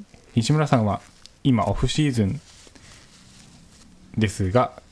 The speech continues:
えー、ギターは全然触らなかったりするのですか？それとも、やっぱり弾いてたりするのでしょうか？えー、ちょっとリクエストがありまして、年末のツイキャス楽しみに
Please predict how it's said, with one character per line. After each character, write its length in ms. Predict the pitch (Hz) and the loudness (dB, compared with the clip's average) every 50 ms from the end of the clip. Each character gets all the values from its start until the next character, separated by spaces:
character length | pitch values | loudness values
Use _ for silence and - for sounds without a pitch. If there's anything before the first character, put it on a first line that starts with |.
| - - | -8 -4
え 160 | 123 110 101 | -2 -2 0
ー、 40 | 98 | 0
ギ 120 | 98 117 123 | -2 0 2
タ 140 | - 143 | 4 4
ー 20 | 120 | 4
は 240 | 107 101 98 98 110 | 4 2 0 0 0
全 220 | 107 113 120 123 | 2 2 2 2
然 240 | 117 123 120 113 110 | 2 2 0 0 -2
触 240 | - - 127 120 120 | 0 0 0 0 2
ら 60 | 120 | 2
な 120 | 123 123 123 | 0 0 0
か 120 | - 117 | -2 -4
っ 40 | 107 | -4
た 160 | - - - | -4 -4 -4
り 160 | 101 101 - - - | -2 -4 -6 -10 -10
す 160 | - - 120 | -4 -2 0
る 80 | 120 131 | 2 2
の 100 | 120 104 | 2 0
で 80 | 98 | -2
す 80 | - - | -4 -4
か？ 140 | - - - - - - - - - - - - - - _ _ _ - | -6 -8 -8 -10 -20 -20 -20 -20 -20 -20 -20 -20 -20 -20 _ _ _ -4
そ 140 | - - 127 | 0 2 2
れ 100 | 131 135 | 2 4
と 120 | - 131 | 4 4
も、 260 | 131 135 139 139 - - - - | 4 4 2 0 -4 -8 -2 0
や 120 | 127 113 | 0 0
っ 20 | |
ぱ 160 | - - - 123 | 2 2 2 2
り 140 | 113 107 | 2 0
弾 200 | 101 - - 123 | -2 0 0 0
い 60 | 123 117 | 0 0
て 300 | - - 127 117 113 - - - | -2 0 0 0 0 -4 -4 -2
た 100 | - 117 | 0 0
り 120 | 110 101 | 0 0
す 140 | - - 117 | 0 0 2
る 100 | 113 120 | 2 2
の 140 | 123 113 104 | 2 2 0
で 120 | 101 104 | -2 -2
し 120 | 104 - - | -2 0 -2
ょ 80 | 101 | -2
う 40 | 95 | 0
か？ 220 | - - - - - - - - - - - - - - - - - - - - - - - - - - - - - - - - - - - | -2 -4 -4 -4 -8 -14 -18 -20 -20 -20 -20 -20 -20 -20 -20 -20 -20 -20 -20 -20 -20 -20 -20 -20 -20 -20 -20 -20 -20 -20 -18 -16 -12 -6 -4
え 20 | 131 | -4
ー、 220 | 104 87 85 - - - - - - - | -2 -4 -6 -8 -12 -18 -20 -20 -16 -2
ち 80 | - - | 0 0
ょ 40 | 180 | 0
っ 80 | - | 2
と 120 | - - 127 | 0 0 0
リ 100 | 117 113 | 0 2
ク 100 | - 139 | 2 0
エ 80 | 143 | 0
ス 80 | 139 - | 2 0
ト 100 | - 123 | 0 2
が 200 | 107 101 - - - - - - - - - - - | 2 0 -2 -4 -8 -14 -16 -16 -16 -18 -10 -4 -2
あ 80 | 123 | 0
り 80 | 113 110 | 2 2
ま 140 | 113 110 101 | 2 0 -2
し 100 | - - | -4 -2
て、 240 | - 107 98 - - - - - - - - - - - - - - - - - - - - - - - - - - - - - - - - - - - - | -2 -2 -2 -4 -6 -12 -20 -20 -20 -20 -20 -20 -20 -20 -20 -20 -20 -20 -20 -20 -20 -20 -20 -20 -20 -20 -20 -20 -20 -20 -20 -20 -20 -20 -20 -20 -10 -2 0
年 360 | 117 120 135 143 151 156 147 - | 2 2 2 2 2 0 0 0
末 100 | - 151 | 0 0
の 100 | 160 156 | 0 0
ツ 180 | - - 139 | 0 0 0
イ 80 | 131 127 | 2 2
キ 80 | - 135 | 0 0
ャ 20 | |
ス 160 | 123 - 131 | 0 0 0
楽 220 | 123 - 131 131 139 | 2 2 2 2 2
し 140 | - - 151 | 0 0 2
み 100 | 147 135 | 2 2
に 220 | 123 110 - - | 2 0 -2 -4